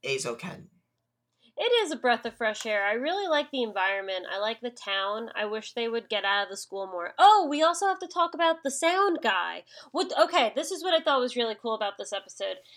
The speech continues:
Speaker 2: How they're, like, actually acting like an anime studio, and they're recruiting other organizations to help them. Like, they have the sound people, they have the art club, and it's like,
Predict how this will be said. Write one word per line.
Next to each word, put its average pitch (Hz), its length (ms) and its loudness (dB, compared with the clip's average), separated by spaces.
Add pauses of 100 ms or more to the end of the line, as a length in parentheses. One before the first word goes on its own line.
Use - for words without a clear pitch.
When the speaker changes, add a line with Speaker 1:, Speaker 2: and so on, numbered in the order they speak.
(100)
Speaker 2:
How 262 200 6
they're, 262 160 2
like, 262 260 2
actually 233 440 2
acting 220 400 0
like 220 220 -4
an 208 80 -8
anime 214 400 -4
studio, 262 680 0
and 214 160 -4
they're 196 400 -4
recruiting 247 720 -2
other 226 320 0
organizations 220 1000 -4
to 226 160 -8
help 196 300 -6
them. 240 220 -4
Like, 208 160 -4
they 220 100 -4
have 214 140 -2
the 190 80 -12
sound 226 360 0
people, 233 360 -6
they 226 140 0
have 202 220 -6
the 180 180 -20
art 233 240 0
club, 214 480 0 (440)
and 226 200 -2
it's 226 160 -6
like, 202 380 -4